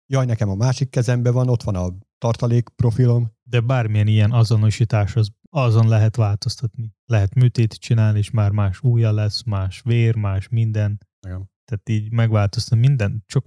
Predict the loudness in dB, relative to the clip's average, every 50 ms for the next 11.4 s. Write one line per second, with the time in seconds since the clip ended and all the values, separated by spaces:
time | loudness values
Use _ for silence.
0 | -8 -6 -4 -2 0 0 0 0 0 0 0 0 0 0 0 0 0 0 0 0
1 | -2 -8 _ _ -4 -2 0 2 2 2 2 2 0 0 0 0 0 0 0 0
2 | 0 2 2 2 4 2 2 0 -2 -2 -2 0 0 0 0 0 0 2 2 2
3 | 2 0 0 -2 -2 -4 -6 -8 -10 -18 _ _ -2 0 2 4 4 4 4 4
4 | 2 2 -2 -4 -4 -4 0 0 2 2 0 -2 -2 0 0 2 2 2 2 2
5 | 0 -2 -6 -12 -6 -2 0 2 2 2 2 2 0 2 2 2 2 4 2 2
6 | 0 0 0 0 0 2 0 0 0 0 0 2 2 0 0 0 -2 -6 -4 -4
7 | -4 -4 -4 -6 -4 -2 0 2 2 2 0 0 -4 -8 -12 -12 _ -6 -4 -4
8 | -4 -4 -8 -10 -14 -18 _ _ _ _ -4 -2 0 0 0 0 0 -2 -4 -6
9 | _ _ _ -2 0 0 0 2 0 0 2 2 2 2 0 -2 -4 _ -2 -2
10 | -2 0 -2 -4 -2 -2 -2 0 0 2 2 2 2 2 2 0 -2 -4 -6 -10
11 | _ _ _ -4 -2 -2 -2 -2